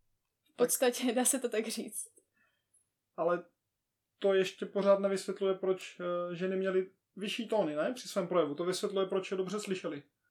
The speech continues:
Speaker 1: Tak představte si to přerozdělení práce v pravěku, kdy muži se vydají na lov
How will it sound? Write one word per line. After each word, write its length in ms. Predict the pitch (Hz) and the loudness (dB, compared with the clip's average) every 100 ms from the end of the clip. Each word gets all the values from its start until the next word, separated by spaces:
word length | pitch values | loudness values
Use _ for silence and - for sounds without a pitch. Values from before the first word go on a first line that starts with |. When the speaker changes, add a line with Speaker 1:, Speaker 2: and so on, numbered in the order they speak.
| _ - | _ -2
Speaker 1:
Tak 120 | 262 - - _ | -2 -2 -20 _
představte 520 | - 277 262 302 302 302 | -6 -4 4 4 4 0
si 120 | 311 | 0
to 140 | 320 - | -2 -4
přerozdělení 720 | - 262 277 254 294 302 311 | -2 0 0 0 2 2 2
práce 400 | 320 233 226 285 | 0 -2 0 -4
v 60 | - | -2
pravěku, 640 | 233 214 226 233 339 330 | -2 0 -2 -2 -4 -4
kdy 400 | 277 247 233 208 - | -4 0 0 0 -4
muži 260 | 233 254 277 | -2 0 2
se 140 | 294 | 4
vydají 280 | 277 285 277 | 6 4 4
na 140 | 214 | 2
lov 360 | 208 294 311 - | 2 2 0 -12